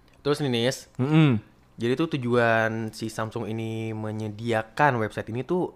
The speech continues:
Speaker 1: biar pengguna iPhone bisa akses website itu untuk ngeliat-liat fitur yang ada di Samsung, Nis.
Speaker 2: Wah, keren.
Speaker 1: Kayak mungkin biar mereka bisa ngecek-ngecek tuh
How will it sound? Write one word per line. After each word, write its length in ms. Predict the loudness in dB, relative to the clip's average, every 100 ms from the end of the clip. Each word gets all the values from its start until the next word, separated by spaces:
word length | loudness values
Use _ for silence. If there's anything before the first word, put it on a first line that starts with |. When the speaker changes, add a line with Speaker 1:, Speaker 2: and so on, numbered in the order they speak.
| -12
Speaker 1:
biar 320 | -8 -4 -2
pengguna 300 | -2 -2 -2
iPhone 240 | -4 -4
bisa 160 | -2 -2
akses 400 | -4 -4 -6 -6
website 320 | -6 -8 -8
itu 160 | -6 -6
untuk 160 | -6
ngeliat-liat 340 | -4 -4 -4 -6
fitur 300 | -6 -4 -4
yang 80 |
ada 80 | -6
di 100 | -10
Samsung, 440 | -10 -8 -6 -6 -4
Nis. 260 | -4 0
Speaker 2:
Wah, 460 | 2 4 2 -4 -8 -14 -18
keren. 640 | -14 -14 -14 -14 -16 -12
Speaker 1:
Kayak 480 | -8 -8 -6 -8 -12 _ _ -16
mungkin 280 | -12 -8 -6 -6 -6 -10 -16
biar 400 | -12 -4 0 0
mereka 260 | 0 0 0
bisa 220 | 0 0
ngecek-ngecek 440 | -2 0 -4 -4 -4
tuh 200 | -4